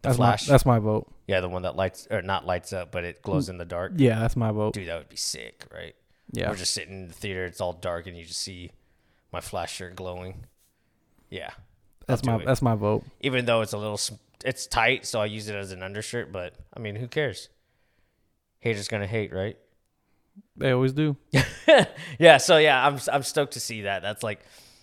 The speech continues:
Speaker 1: so when you talk about people being emotionally attached to something, like, I am emotionally attached to Michael Keaton as Batman. That is my Batman.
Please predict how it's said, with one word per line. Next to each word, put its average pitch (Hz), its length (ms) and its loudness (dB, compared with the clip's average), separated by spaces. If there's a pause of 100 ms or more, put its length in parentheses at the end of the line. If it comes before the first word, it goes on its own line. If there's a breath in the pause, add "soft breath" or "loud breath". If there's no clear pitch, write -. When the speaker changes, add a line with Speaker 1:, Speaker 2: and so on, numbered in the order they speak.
(180 soft breath)
Speaker 1:
so - 160 6
when 156 160 4
you 147 140 -4
talk 147 180 4
about 123 260 2
people 117 260 -10
being 113 260 -10
emotionally 101 840 -8
attached 92 360 -6
to - 80 -14
something, - 320 -12
like, - 200 -20
I 131 280 6
am 131 160 0
emotionally 120 500 -2
attached 110 380 -4
to 110 60 -14
Michael 107 280 -10
Keaton 110 260 -14
as 110 120 -14
Batman. 95 320 -12
That 110 160 -6
is 104 80 -12
my 110 200 -4
Batman. 110 560 -4